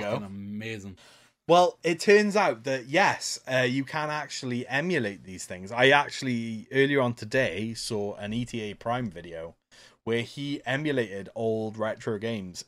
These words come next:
Speaker 2: in this three D environment thing. It can emulate P S P, it can emulate Dreamcast, GameCube,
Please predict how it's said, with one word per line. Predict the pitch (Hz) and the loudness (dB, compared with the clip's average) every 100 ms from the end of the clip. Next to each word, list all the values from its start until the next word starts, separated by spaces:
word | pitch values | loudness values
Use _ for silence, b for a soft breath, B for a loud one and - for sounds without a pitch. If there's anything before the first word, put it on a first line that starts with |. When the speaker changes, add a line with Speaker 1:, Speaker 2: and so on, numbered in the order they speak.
| _ | _
Speaker 2:
in | 107 101 98 95 | -6 -6 -6 -8
this | 101 95 - - - - _ _ _ _ _ | -8 -8 -6 -8 -10 -14 _ _ _ _ _
three | - - 110 101 | -20 -14 -8 -8
D | 95 95 95 95 92 _ - | -8 -12 -12 -12 -16 _ -16
environment | 92 92 92 95 92 | -8 -6 -6 -8 -4
thing. | - 143 82 B B B B - | 2 2 0 B B B B -8
It | 107 | -6
can | - 110 | -6 -6
emulate | 104 104 101 101 | -6 -8 -10 -12
P | - 107 | -10 -10
S | 90 - | -10 -10
P, | - 190 190 | -6 -2 2
it | 175 | 0
can | 170 110 | 0 -6
emulate | 101 98 92 | -6 -8 -12
Dreamcast, | - 147 160 160 160 156 156 - | -4 -2 -2 0 2 2 2 -2
GameCube, | 131 143 143 131 147 139 135 139 127 | -4 -4 -6 -4 0 2 2 0 -2